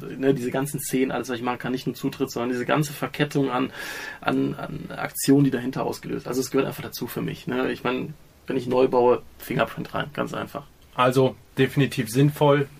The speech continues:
Speaker 1: Ja.
Speaker 2: macht Sinn, sollte man
Speaker 1: Ja.
Speaker 2: mitnehmen.
Speaker 1: Wir
Speaker 2: Gehört
Speaker 1: können ja
Speaker 2: dazu.
Speaker 1: auch, und das ist ja auch so ein Ding, ich meine, wir können jetzt natürlich nicht alle Aspekte jetzt hier in dieser Runde abdecken. Wenn wir jetzt Kunden haben, die sagen, hey, erzähl mal, warum geht das, was kann ich damit alles machen?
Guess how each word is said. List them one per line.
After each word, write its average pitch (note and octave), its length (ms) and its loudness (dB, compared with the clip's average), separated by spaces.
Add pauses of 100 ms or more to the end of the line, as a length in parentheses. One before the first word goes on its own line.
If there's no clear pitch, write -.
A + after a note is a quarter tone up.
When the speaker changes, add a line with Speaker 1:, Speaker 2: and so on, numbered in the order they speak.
(100)
Speaker 1:
Ja. A#2+ 120 0
Speaker 2:
macht B2+ 220 2
Sinn, C#3 300 4
sollte A#2+ 340 -2
man A#2 140 0
Speaker 1:
Ja. A#2 80 0
Speaker 2:
mitnehmen. A2 260 -2
Speaker 1:
Wir - 100 -4
Speaker 2:
Gehört A2 180 -2
Speaker 1:
können C#3+ 140 8
ja D#3 60 10
Speaker 2:
dazu. C#3 60 8
Speaker 1:
auch, C#3+ 40 6
und C3+ 60 6
das C3 120 6
ist D3+ 100 0
ja B2 100 2
auch C#3+ 100 2
so D3+ 100 2
ein B2+ 80 4
Ding, B2+ 280 2
ich C3+ 180 2
meine, C#3 140 6
wir C3 80 2
können D3 180 0
jetzt C#3+ 80 2
natürlich C#3 220 -8
nicht C3+ 160 -6
alle C3 240 -2
Aspekte B2 480 -6
jetzt - 120 -10
hier B2+ 200 2
in B2+ 80 0
dieser A#2+ 160 2
Runde C3 260 2
abdecken. C3 360 -2
Wenn C3 100 2
wir C#3 60 8
jetzt C3 140 0
Kunden C3+ 260 0
haben, B2 120 -4
die A#2+ 60 -4
sagen, B2 240 -2
hey, B2+ 180 -2
erzähl B2 300 -4
mal, B2 160 -4
warum A#2 240 -2
geht A2 180 -6
das, G#2+ 160 -6
was - 100 -8
kann A#2+ 120 -4
ich A2+ 80 -4
damit A2+ 180 -4
alles A#2 220 -6
machen? A2+ 220 -4